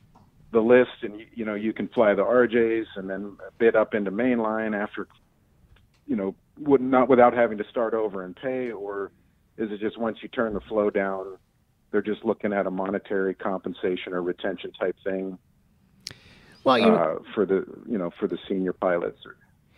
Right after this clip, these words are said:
Speaker 2: Well, I think for right now, Steve, what we're looking at is probably just either a monetary seniority or maybe, like I said, a, a conglomerate of all of the above at this point.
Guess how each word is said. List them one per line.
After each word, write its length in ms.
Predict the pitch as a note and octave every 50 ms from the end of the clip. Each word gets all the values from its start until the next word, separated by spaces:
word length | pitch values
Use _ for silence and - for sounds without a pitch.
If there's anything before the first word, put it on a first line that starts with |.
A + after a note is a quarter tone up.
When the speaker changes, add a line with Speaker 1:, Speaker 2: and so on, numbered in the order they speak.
| _ _ _ _ _ _ _ _ _ _ _
Speaker 2:
Well, 160 | - F3+ - -
I 80 | G#3
think 240 | G#3+ - - D#4+ F#4
for 160 | - - A3+
right 240 | G3 G3 F#3+ F#3+ E3
now, 280 | D#3+ D#3+ D#3+ D#3+ E3 F3
Steve, 460 | E3 - - F3 E3+ E3+ E3 D3+ -
what 300 | - F#3+ D3+ E3+ F3+ F3
we're 100 | F3+ E3+
looking 380 | D#3 D#3+ E3 D#3+ - F3 E3 D#3+
at 280 | D#3 D3+ D#3 D#3 - D#3+
is 280 | D3+ D3 D3 D3+ C#3+
probably 440 | - - - E3 E3 D#3+ D#3 E3+ D#3
just 280 | D3 C#3+ D#3+ D3+ - -
either 200 | E3 D#3 D#3+ D3+
a 60 | D3
monetary 840 | D3 D3 D3 D3+ D#3+ D#3 D3+ - E3 E3 D#3+ D#3 D#3 D#3 D3+ D3
seniority 760 | C3+ - - E3 D#3 D3+ D3+ D#3 D#3 D#3 D#3 D#3 D#3 D3+ D3+
or 140 | D3+ D3+ D3
maybe, 400 | D3 D3+ D3+ D3 C#3+ C#3+ C#3+ C#3+
like 180 | - D3+ D3 -
I 80 | C#3+
said, 380 | C#3+ - - D#3 C#3+ C3+ C3+ C3+
a, 260 | C3+ C3+ C3 B2+ B2 -
a 60 | D3
conglomerate 680 | - - D#3 D3+ D3 D3 C3+ C#3 D3 D3+ D3+ D3 D3+ -
of 160 | D3+ C3+ C#3+
all 200 | C#3 C#3+ D3 D3+
of 100 | D3 C3+
the 120 | C#3+ C3+
above 340 | C3 B2+ B2 C3 B2+ C#3+ D3
at 100 | D#3+ D#3
this 160 | - E3+ -
point. 340 | - - F#3+ F3+ F3+ F#3+ F#3+